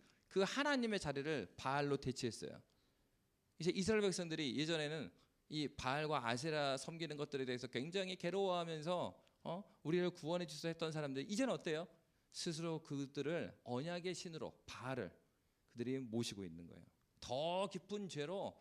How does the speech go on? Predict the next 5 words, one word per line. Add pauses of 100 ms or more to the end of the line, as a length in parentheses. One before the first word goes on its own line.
(120)
막
빠져나가고
있는
것입니다. (2500)
여러분,